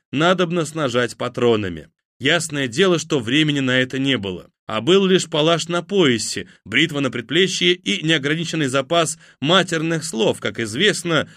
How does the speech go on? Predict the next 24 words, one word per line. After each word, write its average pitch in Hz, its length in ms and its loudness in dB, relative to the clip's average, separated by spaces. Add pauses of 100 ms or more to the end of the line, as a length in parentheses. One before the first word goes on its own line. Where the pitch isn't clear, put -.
(140)
сильно 143 440 0
помогающих 117 880 -2 (200)
в 123 100 -4
рукопашной. 117 840 -2 (420)
«Ну, 113 480 -2 (160)
членистоногие 117 1080 -2
многочлены», 113 1080 -2 (240)
проворчал 110 580 -2
я, 123 260 0
вытаскивая 117 640 -2
из 107 160 -2
ножен 113 340 -4
свое 110 380 -2
оружие. 107 520 -4 (200)
«Нормальная 151 680 2
такая 156 400 0
тема 139 380 0
в 101 60 -6
духе 127 320 0
моих 123 280 0
любимых 120 420 0
книжек 123 420 -2
про 113 140 -6
пиратов. 131 640 -2